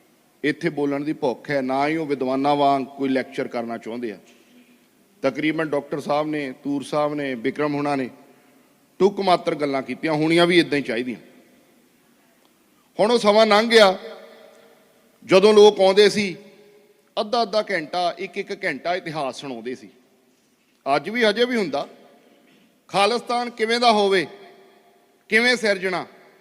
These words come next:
ਕੌਮ ਤਿਆਰ ਕਿੱਦਾਂ ਹੋਵੇ, ਕੌਮ ਦੀ ਨੁਹਾਰ ਕਿੱਦਾਂ ਘੜਨੀ ਆ, ਅੱਜ ਅਸੀਂ ਕਿੱਥੇ ਖੜੇ ਆ,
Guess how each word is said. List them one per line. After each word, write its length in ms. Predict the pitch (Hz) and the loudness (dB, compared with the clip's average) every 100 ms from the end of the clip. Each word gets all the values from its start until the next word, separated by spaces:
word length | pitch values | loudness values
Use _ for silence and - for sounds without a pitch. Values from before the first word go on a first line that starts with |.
| _ _ _ _ _ _ | _ _ _ _ _ _
ਕੌਮ 380 | 175 214 233 233 | 0 2 2 0
ਤਿਆਰ 380 | 214 202 214 220 | -2 2 2 0
ਕਿੱਦਾਂ 320 | 220 196 214 | -4 -2 0
ਹੋਵੇ, 340 | 208 185 156 - - _ 170 | 0 -2 -6 -10 -20 _ -4
ਕੌਮ 280 | 190 208 | -2 -2
ਦੀ 120 | 208 233 | -6 -6
ਨੁਹਾਰ 380 | 220 220 180 | -2 0 -2
ਕਿੱਦਾਂ 340 | 175 202 190 208 | -4 -6 -6 -4
ਘੜਨੀ 420 | 214 180 156 175 | -2 -2 -4 -8
ਆ, 100 | 131 - _ _ _ _ _ _ _ _ _ - 208 | -10 -14 _ _ _ _ _ _ _ _ _ -4 2
ਅੱਜ 180 | 233 220 | 2 0
ਅਸੀਂ 200 | 202 233 | -4 -6
ਕਿੱਥੇ 320 | 233 208 214 | -8 -4 -4
ਖੜੇ 300 | 180 202 208 | -4 -4 -4
ਆ, 120 | 175 | -6